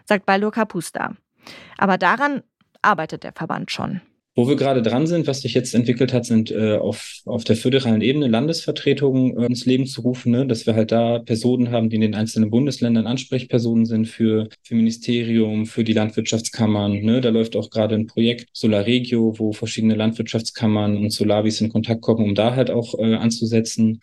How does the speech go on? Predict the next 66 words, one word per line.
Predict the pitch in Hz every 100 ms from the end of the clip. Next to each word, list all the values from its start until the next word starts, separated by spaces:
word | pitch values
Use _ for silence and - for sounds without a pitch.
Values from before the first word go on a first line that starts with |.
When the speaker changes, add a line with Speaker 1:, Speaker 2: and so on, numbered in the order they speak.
| _
Speaker 2:
So, | -
und | 110
da | 107
lernen | 113 117
wir | 113
halt | 107
selber | 113 113 107
auch | 110
gerade | 113 120 101
ganz | 98 -
zu, | - - 104 104
weil | 98
wir | 101
jetzt | 101 101
ja | 104
nicht | 104 104 -
irgendwie | 107 104 104
die | 101
Lobbyprofis | 104 110 107 - 107 101 110 107
irgendwo | - 98 101
sind, | 104 107 110
sondern | 107 104
da | 104
auch | 101
erstmal | 110 110
sehen | 101 107
müssen, | 104 - 104
wo | 104
kann | - 113
man | 117
da | 104
irgendwo | 104 101 -
andocken | 120 120 98 - 101
und | 101 101
wo | 104 104 101 98 - - - -
sind | - 135
denn | 120
da | 101
überhaupt | 101 101 98 101 -
sozusagen | - - 104 101 101 101 98
Windows | 104 104 -
of | 98
Opportunity, | - 107 113 110 101 104 107
wo | 101
man | 101 101
irgendwo | 107 104 101 - 104 98 98 -
auch | 104
sich | - 110
einklinken | 101 110 - 95 98
kann. | 123 117 95 -
Und | -
genau | 104 98
bei | 95
den | 98
Prozessen | 95 110 113 - 104
sagen | 101 101
wir |
halt | 101 98
gerade | 101
deswegen, | 101 98 98 98
da |
Leute | 95 98 -
zu | - 104
haben, | 101 101
die | 98
da | 98 95